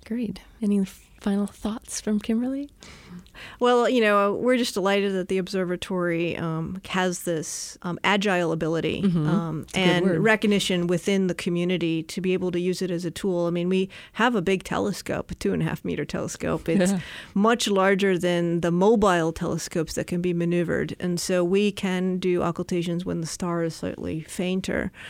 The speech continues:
Speaker 1: Mm-hmm.
Speaker 2: um, and also move to, um, over the ocean, um,
Speaker 1: Right.
Speaker 2: where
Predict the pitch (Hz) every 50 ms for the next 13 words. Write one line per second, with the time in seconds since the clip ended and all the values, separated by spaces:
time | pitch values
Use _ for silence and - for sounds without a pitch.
0 | - - - - - 185 185 180 196 190 185 180 175 170 - - 196 196 196 190
1 | 190 180 - 190 180 180 180 170 175 180 - - - - - 185 175 170 170 170
2 | 165 - - 175 170 160 165 170 170 - - 180 170 170 170 170 165 175 196 196
3 | - - - 151 180 - - _ _ - - - 165 170 175 196 180 190 185 175
4 | 175 170 170 170 165 156